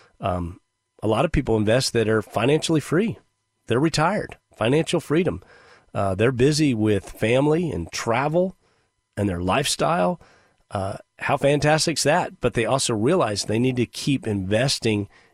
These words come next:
in these properties. You gotta keep putting that money to work, grow what I call a cash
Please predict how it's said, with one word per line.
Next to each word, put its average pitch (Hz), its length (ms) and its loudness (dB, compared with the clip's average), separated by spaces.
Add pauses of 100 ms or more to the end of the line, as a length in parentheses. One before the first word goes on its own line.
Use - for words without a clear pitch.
in 120 160 2
these 123 160 0
properties. 113 460 -2
You 110 60 -10
gotta 113 120 0
keep - 240 -6
putting 139 220 -2
that 135 120 -2
money 135 260 0
to 123 80 -2
work, 123 260 -2 (180)
grow 117 520 2
what 120 220 0
I 120 100 -2
call 110 400 -2 (300)
a 101 80 -2
cash 107 720 -4